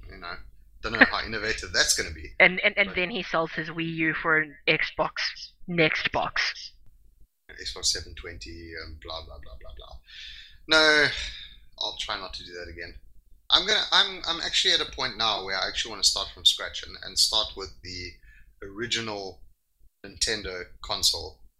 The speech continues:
Speaker 1: and actually buy upwards from there and actually get a console every month.
Speaker 2: Those can get expensive.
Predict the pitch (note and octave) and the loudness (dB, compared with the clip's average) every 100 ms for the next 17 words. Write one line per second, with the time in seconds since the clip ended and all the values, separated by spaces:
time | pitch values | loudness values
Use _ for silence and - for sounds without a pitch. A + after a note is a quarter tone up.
0 | _ - - _ - - G2 - G2+ F#2+ | _ -20 -20 _ -10 -6 -4 -2 -4 -6
1 | F2+ - _ _ F#2 F#2 E2+ - F2 - | -12 -16 _ _ -4 -2 -2 -4 -8 -8
2 | F2 - F#2 F2 F2 D#2+ E2 - - F2 | -6 -6 -8 -10 -10 -8 -6 -6 -6 -10
3 | - _ - - - F2 D2 F#2 F2 - | -16 _ -20 -16 -10 -8 -8 -6 -4 -4
4 | E2 D#2+ - F2+ F2 E2 D#2+ - - - | -4 -14 -16 -14 -12 -12 -12 -14 -18 -20
5 | - - - - _ _ - A3 - F4 | -20 -20 -20 -20 _ _ 6 6 6 0
6 | E4 D4 - - F#3+ G3 - | 2 2 2 -2 -4 -4 -8